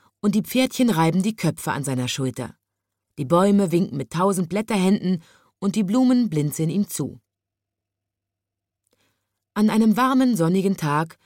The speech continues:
spazierte der kleine Zauberer zwischen den Wiesen entlang. Da begegnete ihm ein Fisch. Es war ein besonders hübscher Fisch, und der kleine Zauberer grüßte ihn höflich und ging vorüber.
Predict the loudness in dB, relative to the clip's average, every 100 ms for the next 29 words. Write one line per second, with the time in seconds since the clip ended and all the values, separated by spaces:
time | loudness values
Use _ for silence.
0 | _ _ -8 -6 -4 -4 -2 -2 -4 -4
1 | -4 -4 -4 -4 -4 -4 -6 -6 -6 -4
2 | -2 -2 0 -2 -4 -8 -8 -10 -12 _
3 | _ _ _ _ _ _ _ _ -6 -2
4 | -2 -2 -2 -4 -2 -6 -6 -6 -4 -6
5 | -8 _ _ _ _ -2 -2 -2 -6 -4
6 | -8 -12 _ _ _ _ _ _ _ -20
7 | -20 -10 -2 2 2 2 -2 -2 -2 -2
8 | -4 -6 -4 -2 -2 -2 -2 -4 _ _
9 | _ -8 -4 -2 0 -2 -2 0 0 0
10 | -2 -2 -2 -2 -2 -2 0 -2 -4 -6
11 | -4 -2 -4 -2 2 2 2 0 -6